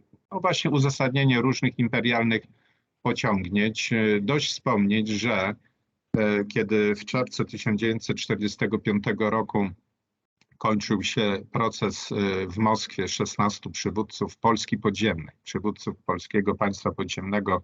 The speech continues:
w marcu czterdziestego piątego roku podstępnie aresztowanych przez N K W D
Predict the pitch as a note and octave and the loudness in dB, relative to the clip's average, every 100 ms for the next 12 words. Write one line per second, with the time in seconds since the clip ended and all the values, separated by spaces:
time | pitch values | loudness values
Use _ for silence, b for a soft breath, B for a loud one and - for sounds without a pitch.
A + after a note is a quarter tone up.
0 | b b b b _ - G2 G#2+ G#2 - | b b b b _ -4 2 2 2 -4
1 | - G#2 F#2+ F#2 - G2+ F#2+ G2 A2 G2+ | -4 -2 -2 -2 -2 -2 -2 -2 -2 -2
2 | F#2+ G2+ G2+ F#2+ F2+ - G#2+ - G2 F#2 | -2 -2 -4 -6 -6 -2 -2 0 -2 -2
3 | - G2+ G2+ G2 F#2+ - F#2+ G2 G2 G2 | -4 -2 0 -2 -4 -8 -6 -4 -2 -2
4 | F2+ F2 F2+ G#2 | -2 -2 0 2